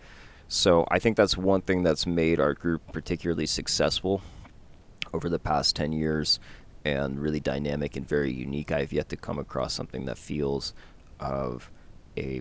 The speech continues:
parallel nature. And we'd like to tell people that it's really ultimately a ceremonial experience. It's not something that is a concert. It's not something that's entertainment. It's not something that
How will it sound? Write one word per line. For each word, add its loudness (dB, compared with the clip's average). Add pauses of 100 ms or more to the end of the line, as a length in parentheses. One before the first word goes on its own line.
parallel -2
nature. -4
And -2
we'd 6
like 8
to 2
tell 6
people 4
that 6
it's -2
really 2 (100)
ultimately -2 (380)
a 0
ceremonial 2
experience. -4
It's -2
not 0
something -2
that 0
is -4
a -8
concert. -6
It's -6
not -2
something -6
that's -4
entertainment. -6
It's -4
not -4
something -4
that -4